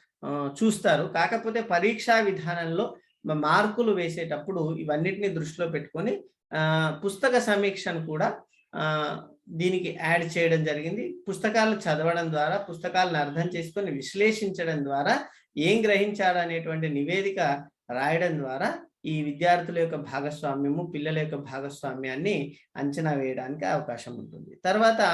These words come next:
రాత అంశాలు, మనం పిల్లలతో నోట్స్ రాయిస్తుంటాం, విద్యార్థులతో నోట్స్ రాయిస్తూ ఉంటాము. ఆ నోట్స్‌లు రాసేటప్పుడు వాళ్ళు ఎటువంటి పద్ధతులు పాడుతున్నారు అంటే అక్షరాలు గుండ్రగా రాస్తున్నారా,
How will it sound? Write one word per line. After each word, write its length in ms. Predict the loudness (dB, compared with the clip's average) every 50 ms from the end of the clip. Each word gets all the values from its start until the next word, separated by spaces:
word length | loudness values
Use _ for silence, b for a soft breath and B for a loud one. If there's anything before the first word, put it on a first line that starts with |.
| 4 4
రాత 280 | 4 4 4 4 4 2
అంశాలు, 640 | 0 0 0 -2 -4 -6 -6 -8 -8 -8 -10 -14 -20 B B B B B B B
మనం 280 | -2 0 2 2 2 2
పిల్లలతో 480 | 0 0 2 2 0 0 -2 -4 -2 0
నోట్స్ 400 | 2 4 4 4 2 0 0 2
రాయిస్తుంటాం, 680 | 2 2 2 0 -2 -8 -10 -10 -8 -8 -8 -8 -8
విద్యార్థులతో 760 | -8 -8 -6 -2 0 0 0 0 -2 -6 -8 -6 -6 -4 -4
నోట్స్ 320 | -2 0 0 0 -2 -2 -2
రాయిస్తూ 480 | -2 0 0 0 -2 -4 -8 -8 -8
ఉంటాము. 500 | -6 -6 -6 -6 -8 -8 -8 -8 -12 -14 b b b b b b
ఆ 160 | 2 2 2
నోట్స్‌లు 800 | 4 4 4 4 2 0 0 0 4 4 4 4 4 0 -4 -12 -10 -4 0
రాసేటప్పుడు 920 | 2 4 4 4 4 2 2 2 2 0 -2 -2 -4 -6 -6 -6 -8 -10 -14 _ _ _ _ _ _ _ _ _ _ _ _ _ _ _ -6 0
వాళ్ళు 480 | 4 6 6 8 8 6 6 4 2 -2
ఎటువంటి 880 | -6 -4 -2 0 2 2 2 2 0 0 0 0 0 0 0 0 -2 -2 0
పద్ధతులు 380 | 0 2 2 2 0 0 -2
పాడుతున్నారు 680 | -4 -2 -2 -2 -2 -4 -8 -12 -12 -10 -10 -10 -12 -14 -18 B B B B B
అంటే 400 | -4 0 2 4 2 2 2 -2 -6
అక్షరాలు 460 | -6 -6 -4 0 4 4 4 4 4
గుండ్రగా 420 | 4 2 2 2 2 2 2 2
రాస్తున్నారా, 880 | 2 0 0 -4 -6 -10 -12 -10 -10 -8 -8 -8 -6 -6 -6 -6 -8 -10